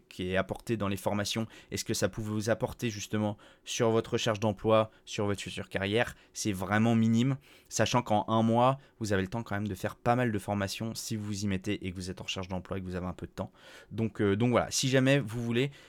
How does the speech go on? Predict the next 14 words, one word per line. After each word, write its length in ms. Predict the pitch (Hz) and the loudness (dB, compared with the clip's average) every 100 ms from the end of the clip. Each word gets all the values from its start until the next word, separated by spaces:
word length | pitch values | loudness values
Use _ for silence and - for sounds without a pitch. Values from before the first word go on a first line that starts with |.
| - - | -10 -2
Euh, 180 | 98 | 0
vous 220 | 98 113 131 | 0 0 2
allez 140 | 127 | 2
sur, 300 | - 120 107 | 0 0 2
euh, 400 | 98 92 85 82 - | 2 2 -2 -4 -4
Code 180 | 117 | -2
Garage, 300 | 104 95 120 | 0 0 0
donc 120 | 107 92 | -2 -2
code 200 | 120 - | -2 -2
tiret 220 | 117 107 | -2 0
garage 260 | 104 101 - | 0 -2 -4
point 160 | 98 | -4
F 100 | 95 | 0
R, 180 | 123 | -2